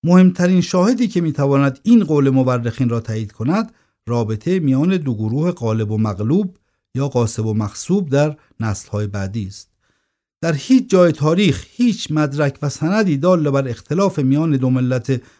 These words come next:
مهاجم و میزبان به چشم نمی‌خورد و بلکه به عکس،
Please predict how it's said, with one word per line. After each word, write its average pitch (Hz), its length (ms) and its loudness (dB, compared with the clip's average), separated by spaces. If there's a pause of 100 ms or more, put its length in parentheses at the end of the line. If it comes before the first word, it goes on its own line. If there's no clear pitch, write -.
مهاجم 123 600 2
و 123 100 0
میزبان 127 500 0
به 151 60 -4
چشم 160 320 -6
نمی‌خورد 107 500 -6 (280)
و 170 40 -4
بلکه 196 300 0
به 160 80 -2
عکس، 135 320 -4